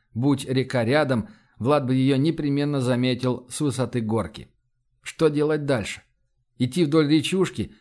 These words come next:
Она, как прежде, текла у восточного подножия горки. Раньше впадала в старшую сестру правее моста, но теперь уходила в лес.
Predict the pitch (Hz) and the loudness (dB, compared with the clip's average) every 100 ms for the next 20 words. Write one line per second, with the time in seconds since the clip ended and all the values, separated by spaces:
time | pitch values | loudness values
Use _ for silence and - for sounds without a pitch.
0 | _ _ _ 127 147 147 135 - 160 147 | _ _ _ -2 0 0 -4 2 4 4
1 | 107 101 123 143 147 127 117 151 139 135 | 0 -6 -4 0 2 0 0 -2 -2 -2
2 | 127 123 123 135 139 117 131 135 135 104 | -2 0 -2 0 -2 0 -2 0 0 -2
3 | - - _ _ _ _ - 160 165 156 | -8 -20 _ _ _ _ -2 0 0 -2
4 | 135 143 156 147 123 - 143 - 131 135 | -2 2 2 2 0 0 0 0 -4 -2
5 | 127 151 151 - 151 151 135 117 123 - | -4 -2 -4 0 0 2 2 2 0 0
6 | 110 - - _ _ 127 147 135 143 135 | -4 -4 -14 _ _ 0 0 0 -2 2
7 | 170 147 - 131 147 139 135 139 107 - | 2 2 0 0 2 2 2 2 0 -6